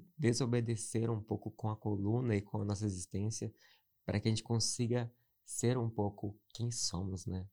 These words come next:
E isso não é, de novo, reforçando, às vezes, uma batalha com o outro, né?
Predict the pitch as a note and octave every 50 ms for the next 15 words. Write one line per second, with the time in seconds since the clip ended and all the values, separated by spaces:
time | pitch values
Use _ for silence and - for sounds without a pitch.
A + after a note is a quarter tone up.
0 | _ _ _ _ - - G#2+ G#2 - - A#2+ A#2 A#2+ D3 F#3+ E3 A2+ G#2 G#2 A2+
1 | - C3+ - - A#2 G2+ F#2 G2 G#2 G#2+ A2 C3 D#3+ - _ _ - - G#2 -
2 | - G2 - - G#2+ G#2+ A2 A2 G2+ G#2+ G#2+ G#2+ G#2+ G#2+ - - - - - -
3 | G#2+ A2+ A2 A#2+ A#2 A2 - A#2 A#2 A#2 A#2 - - C3 D3+ D3 A#2 G2 G2+ G#2
4 | G2+ - - G#2 G2 F#2 F#2 F2+ F2+ F#2+